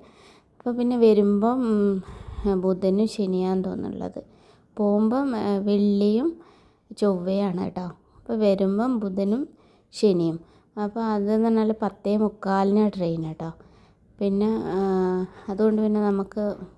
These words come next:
ഈ ഇത്രയും ലേറ്റായിട്ടൊക്കെ വരാനും പിന്നെ ആരും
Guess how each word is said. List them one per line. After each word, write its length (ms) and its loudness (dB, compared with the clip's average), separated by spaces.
ഈ 140 -4
ഇത്രയും 460 0
ലേറ്റായിട്ടൊക്കെ 680 0
വരാനും 520 -2
പിന്നെ 160 -2
ആരും 560 -2